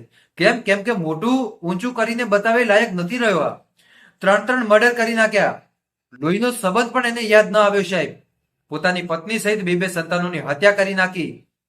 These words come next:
હવે તો એને ખબર પડશે જેલમાં કે એને શું કર્યું છે ભાઈ. કેમ કે તમે વિચારો સાહેબ કોઈની હત્યા કરી નાખવી કોઈ નાની વસ્તુ ન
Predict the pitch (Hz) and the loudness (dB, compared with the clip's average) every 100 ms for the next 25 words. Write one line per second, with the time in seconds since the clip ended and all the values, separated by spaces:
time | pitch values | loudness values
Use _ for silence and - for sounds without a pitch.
0 | _ _ _ - 160 226 240 240 233 233 | _ _ _ -6 0 4 4 2 0 0
1 | 214 220 214 214 214 196 165 175 190 139 | 0 0 2 0 0 -2 0 0 0 -2
2 | - _ _ _ _ - 160 175 196 208 | -6 _ _ _ _ -4 -2 -2 -4 -6
3 | 214 165 190 165 139 120 107 _ _ _ | -4 -2 -2 -6 -6 -8 -10 _ _ _
4 | _ _ - 175 240 254 214 240 226 196 | _ _ -6 -4 -2 2 2 2 -2 0
5 | 226 226 226 220 214 220 170 156 202 208 | 2 2 -2 -4 -4 -2 0 0 4 4
6 | 196 196 202 202 208 196 151 170 190 185 | 2 0 -2 -2 -6 -2 -2 -2 -4 -4
7 | 202 165 | -6 -4